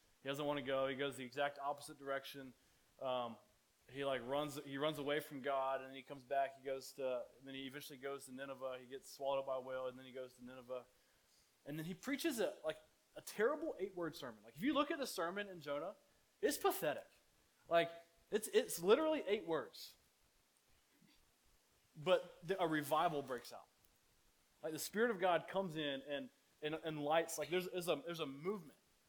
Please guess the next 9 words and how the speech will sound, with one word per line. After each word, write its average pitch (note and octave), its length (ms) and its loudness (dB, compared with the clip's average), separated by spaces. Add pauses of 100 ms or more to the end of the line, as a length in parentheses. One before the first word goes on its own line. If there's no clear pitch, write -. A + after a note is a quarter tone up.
Like, - 120 -8
God A3+ 200 2
comes G3+ 240 0
in F#3+ 160 2
and D#3+ 100 -6
mysteriously A3 800 -2
uses, D#3 640 -6 (560)
um, C3+ 300 2 (600)
Jonah D#3 480 0